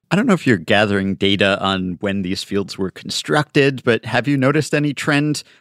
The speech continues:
over time toward more or less weird fields? Like, have you noticed that the weirder ones tend to be older, or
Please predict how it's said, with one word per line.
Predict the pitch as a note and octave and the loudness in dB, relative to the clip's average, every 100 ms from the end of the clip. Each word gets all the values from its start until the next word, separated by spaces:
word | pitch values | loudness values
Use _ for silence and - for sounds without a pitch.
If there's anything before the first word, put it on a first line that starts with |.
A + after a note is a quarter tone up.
| _ A#2 | _ 0
over | A#2+ B2 | 0 -2
time | - G2+ B2 B2+ C3+ C#3 - | -2 0 2 2 0 -4 -4
toward | G#2 G#2+ G#2+ G2 - _ - | 0 2 2 -2 -12 _ -10
more | F#2+ F#2+ G#2 | -2 0 0
or | G2 F#2+ | 0 -4
less | F2 G2+ - - - | 0 -2 -2 -8 -6
weird | G2 F#2+ G2 | -2 0 0
fields? | - G2+ G2 G2+ - | -4 -2 0 0 -2
Like, | F2+ | -2
have | G2+ D#2+ | -2 -4
you | F#2 | -2
noticed | F#2 F#2 F#2 - | 0 0 0 2
that | G#2+ - - - _ | 2 0 -10 -20 _
the | G2+ | -2
weirder | F2 G2+ G2+ | 0 2 2
ones | F#2 G2 G2 - | 0 -2 -2 -2
tend | G2 F#2 | -2 -2
to | E2+ | -2
be | F#2 F#2 F#2 | 0 0 0
older, | G2+ G2 G#2 G#2 G#2+ G#2+ | 0 2 4 4 2 0
or | G#2 F#2+ F#2 | -2 0 0